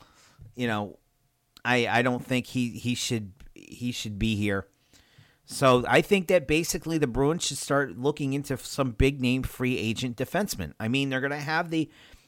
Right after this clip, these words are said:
they're going to have the, the cap room, so you might as well go after somebody. Okay? But looking at, looking at it here,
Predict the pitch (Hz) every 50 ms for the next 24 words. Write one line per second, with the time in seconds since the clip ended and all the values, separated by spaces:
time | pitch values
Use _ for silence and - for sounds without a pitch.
0 | _ _ 131 123 151 165 180 147 131 156 165 190 220 220 - - - 160 170 143
1 | 127 120 120 127 127 - - - - 113 117 123 120 - - - - - - 104
2 | 117 127 - - 165 170 180 - - 110 104 95 92 107 113 - _ _ _ _
3 | _ - - 185 190 202 208 240 254 254 208 220 226 196 196 202 185 - 160 156
4 | 147 - - - 85 - - - 67 53 - - - - - _ _ _ _ _
5 | _ _ _ _ _ _ _ _ _ 107 104 - 120 110 117 139 147 - - _
6 | _ _ _ - _ _ _ _ _ _ _ _ _ _ _ _ _ _ _ _
7 | _ _ _ _ _ _ _ _ _ _ _ _ _ _ _ _ _ _ - 143
8 | 120 120 117 113 - - _ _ _ _ _ _ _ _ _ _ _ _ _ _
9 | 123 123 165 180 185 196 185 185 175 170 165 156 - - 117 139 160 226 202 190
10 | 175 147 147 151 165 160 127 113 120 107 95 98 123 -